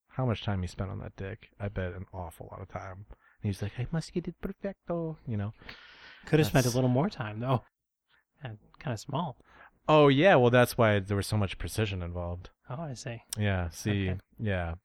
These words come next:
Speaker 2: Okay, yep.
Speaker 1: I don't know why I know how
Speaker 2: Cool.
Speaker 1: much precision is involved with a small dick.
Speaker 2: Quality dick talk, people.
Speaker 1: Yeah, woo! Woo!
Speaker 2: That's what this awful podcast can bring you.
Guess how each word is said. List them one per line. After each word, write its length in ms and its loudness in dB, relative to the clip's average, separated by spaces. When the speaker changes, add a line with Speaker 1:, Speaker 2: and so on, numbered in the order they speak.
Speaker 2:
Okay, 280 -6
yep. 160 0
Speaker 1:
I 20 2
don't 140 4
know 80 2
why 260 2
I 60 0
know 180 0
how 60 4
Speaker 2:
Cool. 80 2
Speaker 1:
much 240 -2
precision 440 -4
is 140 -6
involved 380 -6
with 180 -16
a 60 -16
small 320 -6
dick. 180 -10
Speaker 2:
Quality 400 4
dick 240 2
talk, 340 4
people. 340 -2
Speaker 1:
Yeah, 220 -2
woo! 400 12
Woo! 300 12
Speaker 2:
That's 140 4
what 140 -4
this 200 -2
awful 260 0
podcast 540 0
can 120 -2
bring 200 4
you. 180 2